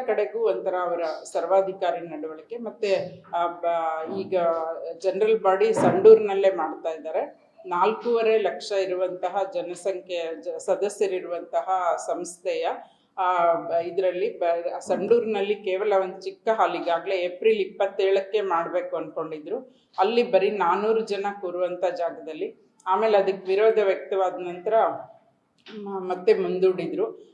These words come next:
ಆಮೇಲೆ ಜನರಲ್ ಬಾಡಿ ಕೂಡ ಮುಂದೂಡಿರೋದು, ಈ ರೀತಿ ಎರಡು ಮೂರು ಬಾರಿ ಮುಂದೂಡಿರೋದು ಕೂಡ ಇದು ಇತಿಹಾಸದಲ್ಲೇ ಮೊದಲ ಬಾರಿ.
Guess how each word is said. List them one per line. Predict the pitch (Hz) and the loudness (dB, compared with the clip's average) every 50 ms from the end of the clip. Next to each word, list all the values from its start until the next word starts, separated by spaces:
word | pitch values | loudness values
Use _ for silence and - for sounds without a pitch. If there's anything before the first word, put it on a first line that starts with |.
| _ | _
ಆಮೇಲೆ | - 190 202 220 214 202 190 165 - - - | -2 0 2 2 2 0 -2 -6 -12 -16 -4
ಜನರಲ್ | - 185 175 180 208 233 247 262 247 - | -2 0 0 2 2 2 2 2 2 4
ಬಾಡಿ | 226 214 208 202 220 | 4 4 6 6 4
ಕೂಡ | 220 - 208 196 196 | 4 4 0 4 4
ಮುಂದೂಡಿರೋದು, | 226 226 214 202 190 190 208 208 226 226 220 214 208 190 196 196 190 220 | 4 4 4 0 -2 -2 0 0 0 2 2 2 2 2 0 -2 -2 -2
ಈ | 214 202 190 | 0 0 0
ರೀತಿ | 185 190 190 - - 220 | -2 -2 -6 -4 -4 -2
ಎರಡು | 202 180 175 185 180 214 | 0 0 0 0 0 0
ಮೂರು | 214 214 202 196 196 196 190 - | 2 2 4 4 2 2 2 2
ಬಾರಿ | 190 185 185 185 | 2 2 2 -2
ಮುಂದೂಡಿರೋದು | 185 180 180 180 175 180 170 170 175 156 170 170 - - - | -6 -8 -8 -8 -8 -8 -6 -6 -6 -6 -6 -6 -8 -8 -8
ಕೂಡ | - 190 214 | -2 2 4
ಇದು | 247 220 175 170 165 - - 175 175 | 4 6 4 2 0 -2 -10 -12 -14
ಇತಿಹಾಸದಲ್ಲೇ | 165 165 - - 190 196 185 175 175 - - - 180 165 175 180 | -14 -14 -8 -6 -4 -2 -2 -2 -4 -6 -10 -10 -8 -4 -4 -4
ಮೊದಲ | 175 170 156 147 147 165 170 160 147 | -4 -4 -8 -10 -8 -8 -8 -6 -4
ಬಾರಿ. | 156 147 147 156 220 294 - - _ | -6 -6 -6 -6 -8 -8 -10 -16 _